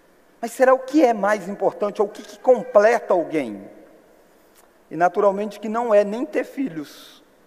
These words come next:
e nem é ter esposo ou esposa, ou o amor do esposo ou da esposa.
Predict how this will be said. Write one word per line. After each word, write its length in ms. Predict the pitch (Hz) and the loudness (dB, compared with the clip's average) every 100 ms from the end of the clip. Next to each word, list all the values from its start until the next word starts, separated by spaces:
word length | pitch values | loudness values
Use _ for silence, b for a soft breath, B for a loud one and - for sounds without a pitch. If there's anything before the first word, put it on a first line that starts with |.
| _ _ _ _ - | _ _ _ _ -14
e 80 | |
nem 380 | 147 147 185 190 | -10 -6 -4 0
é 80 | 170 | 0
ter 720 | 170 - 147 143 - - - _ _ | 0 -2 -2 -2 -8 -20 -20 _ _
esposo 640 | - - - 147 135 117 | -20 -20 -6 -6 -6 -6
ou 140 | 131 131 | -6 -6
esposa, 640 | - - 139 123 107 127 | -14 -12 -8 -8 -8 -6
ou 200 | 123 131 | -6 -2
o 80 | 139 | 0
amor 520 | 131 127 127 147 143 | 0 -2 -4 -4 -4
do 140 | - 123 | -12 -20
esposo 540 | - - 131 117 120 | -20 -12 -12 -10 -12
ou 40 | |
da 140 | 117 113 | -6 -6
esposa. 600 | 113 - 110 104 - | -8 -18 -16 -16 -20